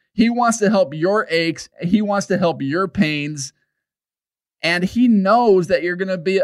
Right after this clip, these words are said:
a repeating customer because this works. So take advantage of this free two-week supply. Free. F R E E, voodoo pain relief dot com.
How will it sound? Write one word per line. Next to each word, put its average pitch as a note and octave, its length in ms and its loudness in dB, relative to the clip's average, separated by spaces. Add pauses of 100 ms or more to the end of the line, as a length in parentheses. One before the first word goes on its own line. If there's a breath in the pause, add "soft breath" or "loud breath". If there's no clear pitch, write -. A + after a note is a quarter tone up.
(100)
a E3 140 0
repeating G#3 560 -2
customer G#3+ 500 -2
because G3+ 420 -2
this A#3 220 -6
works. C4+ 600 0 (280)
So C4 160 2
take D4+ 360 0
advantage D#4 640 0
of G#3 200 -6
this A#3 200 -6
free A#3+ 360 -4
two-week B3+ 380 -2
supply. C#4 680 -2 (480)
Free. C#4+ 580 2 (220)
F B3+ 300 0
R A#3 300 -2
E A3+ 240 2
E, G#3+ 340 -2 (200)
voodoo A3 460 0
pain A3 280 -2
relief G3 300 -2
dot D#3 320 0
com. C3 400 -4